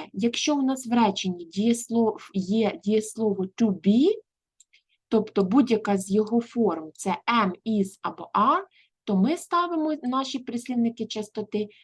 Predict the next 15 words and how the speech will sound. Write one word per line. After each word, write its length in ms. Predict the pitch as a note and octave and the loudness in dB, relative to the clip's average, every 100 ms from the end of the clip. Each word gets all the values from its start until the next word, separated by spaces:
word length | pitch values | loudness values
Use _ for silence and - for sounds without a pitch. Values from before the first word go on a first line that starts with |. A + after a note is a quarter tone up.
| _ _ | _ _
після 580 | C4+ B3+ G3 - F3 D3+ - | 4 6 4 0 -6 -4 0
am, 320 | G3+ B3+ F4 G4 - - | 4 4 2 -2 -10 -4
після 480 | A3 G3 - F3 D#3 - | -2 -2 -4 -14 -10 -2
is 240 | A3 F#4 F#4+ - | 2 2 0 -8
або 420 | - E3+ G#3 F4+ | -6 -2 0 0
після 600 | F#4+ A3+ C4+ - A3+ - | 0 0 0 0 -4 -2
are. 220 | D3+ D3+ D3 _ _ _ - | -2 -4 -6 _ _ _ -2
Наприклад, 680 | A#3+ B3 F#3 D#3+ E3+ - - | -2 0 -2 -2 -10 -12 -8
Jason 560 | F#3+ A#3+ E4+ - F4+ E4+ - | 0 2 2 0 -4 -6 0
is 260 | D4 E4 - - | 4 4 2 -4
often 540 | A3 A#3+ A#3 B3 A3 F3+ | 0 0 0 0 0 0
late 300 | F3+ F#3+ F#3+ - | 2 0 0 -10
for 80 | F#3 | -14
school. 600 | - - D3 D3 E3 - | -14 -10 -8 -8 -10 -8
Джейсон 560 | G#3 B3+ C4+ D4+ C#4+ | -2 -2 -2 -4 -4